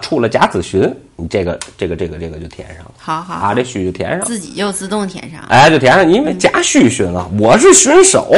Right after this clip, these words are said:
Speaker 1: 我还填不上我自己嘛。
Speaker 2: 嗯。
Speaker 1: 再说我又是旺相的，
Speaker 2: 嗯，
Speaker 1: 我不是这个休求死的，
Speaker 2: 嗯，嗯。
Speaker 1: 啊，不是休求死的，我是旺相的，能填上，
Speaker 2: 嗯。
Speaker 1: 啊。那么出了这十天，你就，就，就，就，就填上了啊。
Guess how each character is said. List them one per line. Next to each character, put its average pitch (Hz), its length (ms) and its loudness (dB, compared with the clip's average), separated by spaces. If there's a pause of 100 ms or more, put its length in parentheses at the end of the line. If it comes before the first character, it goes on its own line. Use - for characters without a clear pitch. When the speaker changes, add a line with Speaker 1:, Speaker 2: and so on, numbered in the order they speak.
Speaker 1:
我 147 60 6
还 113 160 2
填 117 180 0
不 123 80 2
上 123 160 2
我 90 60 -2
自 104 140 -4
己 82 200 -14
嘛。 87 220 -8
Speaker 2:
嗯。 233 260 -4
Speaker 1:
再 233 140 -4
说 120 100 0
我 87 140 0
又 98 100 2
是 113 100 2
旺 131 300 2
相 87 280 -4
的， - 100 -20
Speaker 2:
嗯， 190 80 -4
Speaker 1:
我 185 60 0
不 180 180 0
是 - 260 -2 (360)
这 120 120 2
个 85 400 -4
休 90 220 -4
求 139 180 -2
死 - 220 -14 (180)
的， 151 160 -6 (140)
Speaker 2:
嗯， 190 180 -6
嗯。 - 40 -8
Speaker 1:
啊， 78 160 -8
不 151 100 -2
是 175 80 -10
休 - 160 -8
求 120 140 -6
死 127 160 -18
的， - 120 -18
我 - 80 -16
是 - 80 -10
旺 135 220 -2
相 104 40 -12
的， - 260 -12
能 127 120 -4
填 - 240 -10
上， 220 120 -14 (220)
Speaker 2:
嗯。 214 180 -8
Speaker 1:
啊。 87 180 -4 (640)
那 117 120 0
么 107 60 0
出 - 220 -4
了 82 80 -8
这 95 140 -2
十 - 180 -8
天， - 240 -12
你 82 60 -16
就， 82 100 -16 (720)
就， 78 80 -8
就， 78 120 -10
就， 76 200 -10
就 85 140 -8
填 87 260 -8
上 135 40 -4
了 - 120 -10 (320)
啊。 - 180 -16